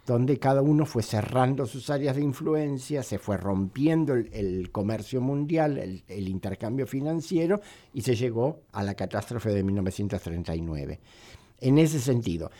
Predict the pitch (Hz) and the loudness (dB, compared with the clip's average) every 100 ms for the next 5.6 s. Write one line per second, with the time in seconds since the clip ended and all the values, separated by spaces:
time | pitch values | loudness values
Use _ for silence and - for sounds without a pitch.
0 | - - - 170 185 185 185 190 160 139 | -20 -20 6 8 8 10 12 12 10 4
1 | 110 107 120 113 151 147 - 135 139 131 | 4 2 2 4 4 4 4 4 6 4
2 | 107 95 90 90 117 123 113 101 87 98 | 2 0 -2 0 0 2 4 2 2 4
3 | 98 160 - 160 120 135 143 131 151 143 | 8 8 8 2 4 0 2 0 2 2
4 | 170 - - - - - - 175 - - | 2 0 -14 -20 -20 -20 6 8 8 4
5 | 180 180 180 - 151 135 | 10 10 8 -4 2 2